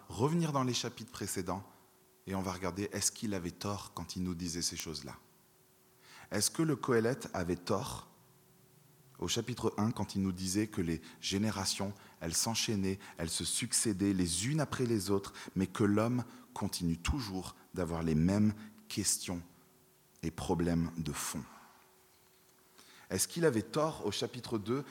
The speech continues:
quand il disait, « L'homme, il travaille sans relâche et il n'est jamais satisfait.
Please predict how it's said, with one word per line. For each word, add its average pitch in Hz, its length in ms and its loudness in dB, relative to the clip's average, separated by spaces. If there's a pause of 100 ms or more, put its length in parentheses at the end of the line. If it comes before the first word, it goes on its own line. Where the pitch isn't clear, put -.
(120)
quand - 240 -4
il 104 160 -2
disait, « 135 500 0 (280)
L'homme, 143 400 6 (720)
il 98 180 -4
travaille 87 400 -2
sans - 400 2
relâche 90 560 -2 (400)
et 90 100 -2
il 85 180 0
n'est 87 120 2
jamais 87 420 2 (300)
satisfait. - 720 0